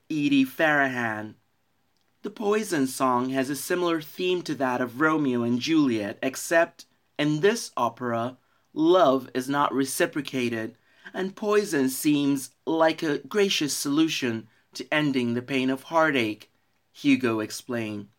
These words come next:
Hugo is under no illusion that he has succeeded in convincing critics that he is an exceptional opera singer. When asked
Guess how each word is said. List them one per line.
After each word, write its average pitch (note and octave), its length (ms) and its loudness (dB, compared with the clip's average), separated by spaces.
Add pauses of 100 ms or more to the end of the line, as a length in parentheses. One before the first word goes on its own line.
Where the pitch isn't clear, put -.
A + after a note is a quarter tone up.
(1600)
Hugo C4 460 6
is G3+ 160 6
under E3 320 2
no E3 300 2
illusion E3 560 2
that B2+ 140 0
he C3+ 100 2
has C3+ 160 0
succeeded C#3 580 -2
in B2 140 0
convincing C3+ 640 0
critics C3 460 -2
that - 240 -2
he F#3 480 0
is A#2+ 160 0
an B2 100 0
exceptional D#3+ 720 -2
opera E3 460 0
singer. A2 580 -4 (1300)
When C#3 320 0
asked B2 580 0